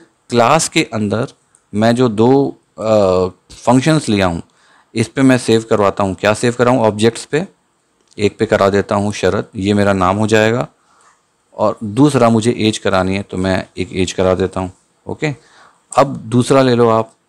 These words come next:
दूसरा कौन सा? एक हमने फंक्शन डिफाइन कर दिया जिसमें हमने नेम और एज पास कर दी, दूसरा हमको फंक्शन लेना है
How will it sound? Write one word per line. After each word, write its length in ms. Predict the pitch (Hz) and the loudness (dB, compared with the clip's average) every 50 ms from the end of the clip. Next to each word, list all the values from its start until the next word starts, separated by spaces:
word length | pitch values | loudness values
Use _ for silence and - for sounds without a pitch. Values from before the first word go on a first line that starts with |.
| _ _ - | _ _ -8
दूसरा 320 | 101 110 104 - 131 135 | -6 -6 -4 -2 -2 0
कौन 220 | 127 135 131 135 127 | 0 0 0 0 0
सा? 200 | - 143 143 147 _ _ _ _ _ _ - | -2 -6 -6 -8 _ _ _ _ _ _ 0
एक 280 | 110 127 151 147 - 147 | 2 4 4 4 2 0
हमने 220 | 131 131 135 143 | 0 2 2 0
फंक्शन 460 | - - 123 120 - - 139 143 147 - - | 0 -2 -2 -2 -2 -4 -4 -6 -6 -6 -4
डिफाइन 380 | 107 113 - 120 113 120 127 | -4 0 2 2 2 4 4
कर 160 | 117 131 120 | 4 4 2
दिया 160 | 117 123 123 117 | 4 4 2 2
जिसमें 300 | 117 113 - - 123 120 | 2 0 -2 -2 0 0
हमने 200 | 120 123 123 117 | 2 2 2 2
नेम 280 | 110 107 110 113 117 | 2 2 2 2 2
और 120 | 117 110 107 | 2 4 4
एज 160 | 107 107 - | 2 2 0
पास 260 | - - 87 87 - | 0 -2 -2 -2 -2
कर 180 | - 95 92 90 | -2 -4 -4 -4
दी, 140 | 92 98 - - - - - - - - 98 | -6 -8 -10 -12 -20 -20 -20 -20 -20 -16 -12
दूसरा 420 | 95 110 127 135 131 - 165 170 | -4 -2 -2 0 0 0 0 0
हमको 260 | 175 165 156 147 160 | 2 0 0 0 -2
फंक्शन 380 | 151 - 143 131 123 - 143 135 | -2 0 0 0 0 0 0 0
लेना 280 | 127 123 120 120 123 127 | 2 2 2 2 2 0
है 220 | 127 135 160 170 | -2 -2 -4 -6